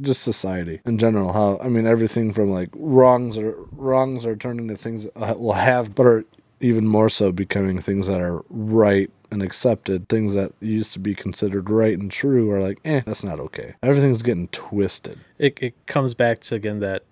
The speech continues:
Speaker 2: that church of the sec-, you know, because people do not want to associate with religion of any sort, and then
Speaker 1: Yeah.
Speaker 2: by associating with no religion, of course, they then associate with the church of secular. And because there's so many things that people don't like about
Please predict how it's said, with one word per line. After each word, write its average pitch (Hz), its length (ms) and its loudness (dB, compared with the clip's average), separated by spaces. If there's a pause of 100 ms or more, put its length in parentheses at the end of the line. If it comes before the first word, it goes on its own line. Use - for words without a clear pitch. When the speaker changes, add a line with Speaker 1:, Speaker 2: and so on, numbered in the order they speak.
(280)
Speaker 2:
that 98 180 -6
church - 280 -8
of 98 360 -6
the 107 100 -8
sec-, - 320 -6
you 104 80 -6
know, 90 320 -8
because 104 720 -4 (220)
people 143 580 2 (100)
do 117 140 -6
not 113 240 -4
want 113 280 -4
to 104 420 -2
associate 120 920 0 (520)
with 98 260 -6
religion 156 400 8
of 120 120 4
any 110 180 4
sort, 110 360 -2 (120)
and 131 220 -2
then 117 140 -4
Speaker 1:
Yeah. 82 220 -12
Speaker 2:
by 107 160 4
associating 113 560 0
with 101 160 -10
no 123 100 -2
religion, 104 460 -2
of 101 80 -8
course, 107 240 -6
they 104 140 -4
then 101 200 -8
associate - 460 -8
with 101 280 -10
the 98 60 -14
church - 280 -10
of - 80 -14
secular. 107 720 -4
And 117 400 -2
because 120 720 0
there's 131 200 -2
so 165 220 4
many 165 160 4
things 143 300 -2
that 123 200 0
people 147 280 -2
don't 120 280 0
like 117 240 0
about 107 380 -4